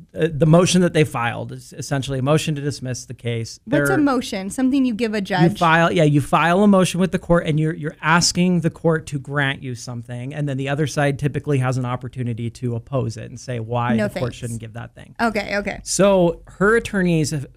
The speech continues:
Speaker 1: have been apparently working around the clock ever since this indictment, indictment was filed and she was arrested, because a million, over a million documents have been disclosed to them from the government.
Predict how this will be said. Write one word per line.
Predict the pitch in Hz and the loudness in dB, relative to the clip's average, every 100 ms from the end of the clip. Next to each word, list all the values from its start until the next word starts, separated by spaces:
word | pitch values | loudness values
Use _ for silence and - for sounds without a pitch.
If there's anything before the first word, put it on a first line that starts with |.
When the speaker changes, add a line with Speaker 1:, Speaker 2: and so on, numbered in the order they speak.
| _ | _
Speaker 1:
have | 120 160 139 | -2 0 2
been | 143 139 | 2 0
apparently | 127 147 147 147 135 | -2 0 -2 0 -4
working | 139 151 175 | -4 -4 -2
around | 165 160 | 0 2
the | 156 | 0
clock | - 139 127 | -4 -6 -6
ever | 131 127 | -4 -6
since | - 127 | -6 -8
this | - 131 - | -8 -8 -8
indictment, | 135 127 123 120 - | -8 -6 -6 -8 -12
indictment | 135 120 131 | -6 -6 -4
was | 123 | -8
filed | - 117 117 | -10 -10 -8
and | |
she | - | -8
was | 117 113 | -8 -8
arrested, | 120 120 - 117 | -8 -8 -8 -8
because | 120 120 127 120 107 - _ _ _ | -6 -4 -2 -4 -8 -14 _ _ _
a | 175 | -2
million, | 143 151 170 180 170 - | 4 6 6 6 4 4
over | 160 156 165 | 4 4 4
a | |
million | 147 139 143 | 4 4 2
documents | 127 117 120 127 120 | 0 -2 -4 -6 -6
have | 117 | -6
been | 120 113 113 110 107 - _ | -4 -4 -4 -6 -10 -12 _
disclosed | 123 - 113 113 120 - | -6 -4 -6 -6 -8 -8
to | |
them | 127 120 131 127 - | -4 -2 -2 -6 -6
from | 117 | -4
the | 117 | -4
government. | 113 117 131 143 | -6 -4 -2 -2